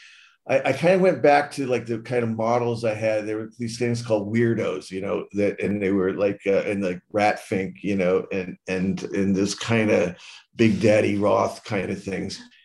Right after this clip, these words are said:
And I'm going like, "Ooh," you know? And so I got this in my mind of, 'cause there was these, like, famous monster magazines, and he, it's like, you, there was a make your own weirdo kit, and you paste on eyes and mouth and stuff. And it was really kind of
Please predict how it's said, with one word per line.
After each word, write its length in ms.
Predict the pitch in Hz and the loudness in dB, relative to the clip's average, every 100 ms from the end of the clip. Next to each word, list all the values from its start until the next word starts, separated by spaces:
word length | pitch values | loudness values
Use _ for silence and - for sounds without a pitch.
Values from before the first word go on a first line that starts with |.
| - | -8
And 120 | 104 101 | -2 0
I'm 80 | 98 | 2
going 180 | 110 | 4
like, 260 | 110 98 - _ _ _ _ _ 131 | 4 0 -2 _ _ _ _ _ 2
"Ooh," 220 | 127 104 | 2 2
you 180 | 107 120 | 0 4
know? 300 | 139 135 - - - - | 4 4 -2 -14 -10 -2
And 160 | 123 | 0
so 160 | 117 135 | 4 4
I 20 | |
got 220 | 123 156 | 6 4
this 180 | 156 139 | 2 -4
in 100 | 135 | -2
my 160 | 123 120 | 0 2
mind 640 | 117 127 135 127 113 113 | 2 2 0 0 -2 -2
of, 340 | 107 110 92 - _ _ _ _ _ | 0 0 -2 -10 _ _ _ _ _
'cause 140 | - 120 | -4 0
there 80 | 127 | 2
was 100 | 120 | 2
these, 240 | 123 - | -4 -4
like, 260 | 127 117 120 | -4 -4 -8
famous 440 | - 143 139 135 107 | -2 0 0 -2 -4
monster 600 | 120 120 120 - 110 101 | -2 0 -2 -6 -6 -6
magazines, 1000 | 95 110 117 117 107 95 95 98 87 - _ _ _ 113 | -4 0 2 2 -2 -4 -6 -6 -10 -14 _ _ _ 2
and 120 | 110 | 4
he, 100 | 110 120 | 4 2
it's 140 | 117 127 | 4 4
like, 140 | 113 - | 4 2
you, 160 | 120 113 - - 110 | -2 -2 -6 -6 0
there 140 | 123 | 4
was 140 | 123 110 | 4 4
a 100 | 107 - - | -4 -8 -8
make 300 | 127 123 139 | 2 4 4
your 160 | 127 123 | 6 8
own 240 | 120 113 | 8 8
weirdo 320 | 113 123 113 - | 6 6 6 2
kit, 140 | 107 | -4
and 100 | 101 | -4
you 160 | 110 - | -6 -4
paste 360 | 123 120 - | -2 -2 0
on 240 | 113 110 90 | 0 0 -2
eyes 420 | 101 101 104 101 | -6 -4 -4 -6
and 180 | 98 90 | -6 -4
mouth 440 | 104 101 107 - | -4 -2 -4 -6
and 120 | 104 | -10
stuff. 420 | 107 - 107 104 101 | -10 0 2 4 2
And 80 | 104 | 0
it 20 | |
was 220 | 98 - | -4 -2
really 280 | 131 127 120 | 2 4 4
kind 280 | 120 120 | 2 -2
of 60 | 107 | -2